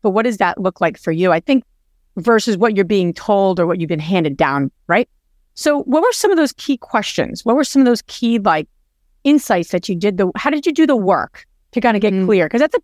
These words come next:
Speaker 1: that's a big one. 'Cause it's not
Speaker 2: Yeah.
Speaker 1: just your, what you're being passed on from your parents,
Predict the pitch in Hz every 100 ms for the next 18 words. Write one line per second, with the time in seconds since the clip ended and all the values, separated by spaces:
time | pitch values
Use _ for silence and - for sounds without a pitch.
0 | _ 339 480 269 233 175 160 139 160 -
1 | _ _ 277 262 330 370 349 269 277 277
2 | 254 277 262 240 226 220 - 220 208 185
3 | 202 185 170 - 247 208 151 -